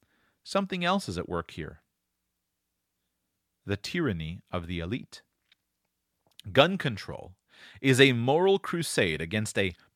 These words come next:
benighted, barbaric citizenry. This is demonstrated not only by the ineffectualness of gun control in preventing crime, and by the fact that it focuses on restricting the behavior of the law-abiding rather than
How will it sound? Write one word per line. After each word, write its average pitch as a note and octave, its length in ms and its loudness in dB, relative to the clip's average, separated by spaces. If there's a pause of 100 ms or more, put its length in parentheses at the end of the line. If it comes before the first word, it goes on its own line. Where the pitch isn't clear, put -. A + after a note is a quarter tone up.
benighted, B2+ 760 0 (280)
barbaric A#2 920 6 (140)
citizenry. F2+ 760 -2 (800)
This F4 200 0
is D3+ 100 2
demonstrated A#2 680 4
not B2+ 180 8
only D3 280 4
by E2+ 180 0
the F2+ 160 -4
ineffectualness A2+ 760 0
of E2 140 -8
gun A2+ 220 0
control G#2+ 420 0
in F2+ 80 -4
preventing G2 460 -4
crime, B2 560 0 (340)
and C#3 100 4
by D3+ 140 12
the D3 80 4
fact D3+ 300 0
that B2 100 -6
it - 140 -12
focuses C#3+ 420 0
on G#2+ 140 -4
restricting C3+ 480 -4
the A2+ 60 -8
behavior A#2 460 -2
of G2 80 0
the G2+ 80 -4
law-abiding G2 680 2
rather G2 260 2
than G2 220 -4